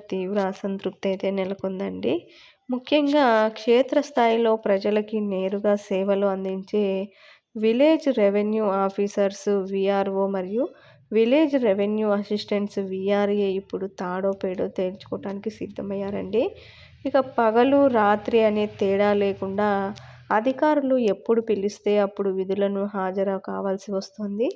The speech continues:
ఆఫీసు పనులతో పాటు ఉన్నతాధికారుల వ్యక్తిగత పనులు కూడా చేయాల్సి వస్తుందని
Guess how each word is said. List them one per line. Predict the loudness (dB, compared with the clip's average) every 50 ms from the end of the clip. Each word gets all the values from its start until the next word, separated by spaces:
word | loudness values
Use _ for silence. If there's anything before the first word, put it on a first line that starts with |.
| -8 -18 _ _ _ _ _ _ _ -2
ఆఫీసు | 0 2 2 2 2 0 -2 -2 0 0 0 0
పనులతో | 2 2 0 0 0 2 2 2 2 2 2 0 0
పాటు | 0 0 0 0 0 0 -2 0 0 0 2 0 -2 -4 -6 -10 _ -20 -20 -20 _ _ -2
ఉన్నతాధికారుల | -2 -2 0 0 -2 0 0 0 2 2 2 0 2 0 0 0 0 0 2 2 2
వ్యక్తిగత | 2 0 -2 -4 -4 -6 -4 -4 -2 0 0
పనులు | 0 0 0 -4 -2 -2 -2 -4 -4
కూడా | -6 -4 -2 0 0 -2
చేయాల్సి | -2 -4 -4 -2 -2 0 0 -2 -4 -6 -6
వస్తుందని | -4 -4 -4 -4 -4 -4 -4 -4 -2 -4 -4 -4 -4 -4